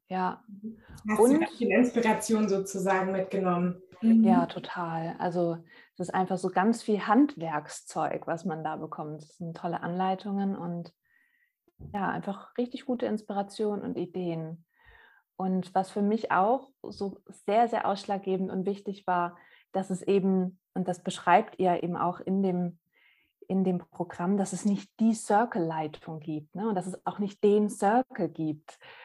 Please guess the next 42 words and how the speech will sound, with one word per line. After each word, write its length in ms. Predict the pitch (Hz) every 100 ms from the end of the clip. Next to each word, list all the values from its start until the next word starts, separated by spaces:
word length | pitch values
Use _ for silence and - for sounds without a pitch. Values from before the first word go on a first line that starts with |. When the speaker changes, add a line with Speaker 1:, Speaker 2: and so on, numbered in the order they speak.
| - _
Speaker 1:
sondern 560 | 196 185 180 185 180
dass, 380 | 180 180 175 - _ -
äh, 120 | -
jede 300 | 170 185 202
Frau 460 | 190 - 226 247 233
oder 320 | - 170 160
auch 80 | -
jeder 260 | 160 151
Mann, 220 | 175 233 226
je 60 | 165
nachdem, 440 | 175 180 180 180
was 160 | 165 180
es 120 | -
für 80 | 180
ein 100 | 185
Circle 360 | 185 170 170
ist, 280 | 165 233 -
was 160 | 185 185
für 60 |
ein 100 | 185
Circle-Format, 760 | 185 185 180 185 - 185 190 202 - - - - - _
ähm, 380 | 175 180 180 180
ja, 180 | 196 202
alles 300 | - 240 247
so 160 | 240 233
reinbringen 640 | 208 190 220 202 190 185
kann, 500 | - 180 180 175 175 _ - - -
wie 120 | 185
er 180 | - 190
oder 120 | 190
sie 180 | 180 196
ist. 440 | 262 190 - -
Einfach, 340 | - 165 165 -
es 200 | 170 -
darf 220 | 170 170 -
ganz 220 | - 180
authentisch 720 | - 160 - 277 - 165 -
sein 320 | - 147 156 160
und 120 | -
individuell. 760 | 165 165 165 165 165 160 175 - _ _ _ _ _
Speaker 2:
Ja. 120 | 254
Speaker 1:
Ja. 400 | 233 208 - -